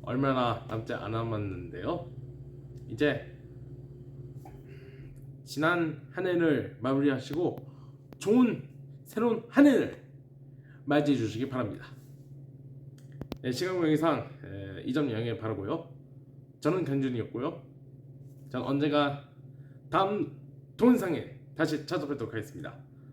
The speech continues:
아, 여-, 여기 어디냐고요? 여기는 창고입니다. 창고. 어, 창고에서, 어, 진행해 드렸습니다.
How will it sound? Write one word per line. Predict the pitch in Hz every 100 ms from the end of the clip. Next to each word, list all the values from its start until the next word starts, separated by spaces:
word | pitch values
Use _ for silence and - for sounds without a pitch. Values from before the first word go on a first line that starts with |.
| - - - - - - -
아, | - 143
여-, | 147 156
여기 | 156 151
어디냐고요? | 131 127 117 98 127 156 - - - -
여기는 | 135 131 120
창고입니다. | 160 143 117 -
창고. | - 127 104 - - - - - - - - - -
어, | 98 92 -
창고에서, | 135 123 110 107 98 - - - -
어, | - - - -
진행해 | - 110 98 98
드렸습니다. | 98 92 - 73 -